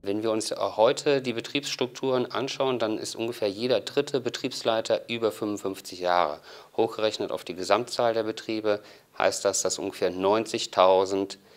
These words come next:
Betriebsleiter älter als fünfundfünfzig Jahre sind. Soll heißen, hier ist eine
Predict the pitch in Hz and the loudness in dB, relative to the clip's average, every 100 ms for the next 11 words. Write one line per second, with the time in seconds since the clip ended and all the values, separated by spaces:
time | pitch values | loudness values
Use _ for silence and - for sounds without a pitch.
0 | _ 98 - 104 - 90 85 90 90 - | _ -6 -4 -4 0 0 0 2 0 0
1 | 85 92 92 - - 95 85 87 78 - | -2 0 -4 -4 -6 -8 -6 -6 -8 -6
2 | 78 76 78 76 - _ - - - - | 0 0 -2 -8 -18 _ -20 -20 -14 -6
3 | 82 82 80 90 - 127 - - _ - | -4 0 0 0 -2 -6 -8 -20 _ -8
4 | 85 98 - - 85 85 90 | -6 -6 -8 -8 -8 -6 -8